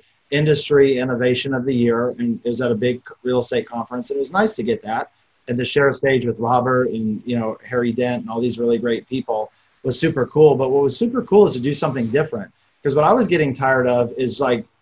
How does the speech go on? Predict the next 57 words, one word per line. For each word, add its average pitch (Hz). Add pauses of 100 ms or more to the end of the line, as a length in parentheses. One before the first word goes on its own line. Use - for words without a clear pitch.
being 147
seen 147
by 135
my 120
customer 147
is, 131
like, 120 (240)
the 127
same 156
as 123
everybody 127
else. -
You 127
know, 123
I 135
was, 139 (280)
I 143
would 160
get 147
called 139
by 123
motivated 127
sellers, 123
you 127
know, 117
a 110
dime 127
a 117
dozen. 107 (200)
If 123
I 139
couldn't 139
come 135
over 135
to 127
their 117
house 120
in 113
thirty 113
minutes, 110
they'd 117
be 120
like, 117 (200)
"Well, 175
I'll 196
just 214
call 185
somebody 151
else 131
'cause 120
you 131
guys 131
are 113
a 107
dime 113
a 101
dozen." 101